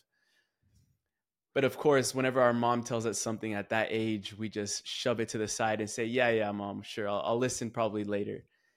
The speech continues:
And when I got to college was at the point where I had been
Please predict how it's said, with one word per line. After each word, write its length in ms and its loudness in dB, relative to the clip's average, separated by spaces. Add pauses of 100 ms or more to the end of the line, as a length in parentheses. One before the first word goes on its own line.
(360)
And 440 -2 (800)
when 760 0
I 160 4
got 260 2
to 280 -8
college 800 0
was 360 0
at 140 -6
the 80 -8
point 400 -4
where 480 0 (1200)
I 120 8
had 300 0
been 480 0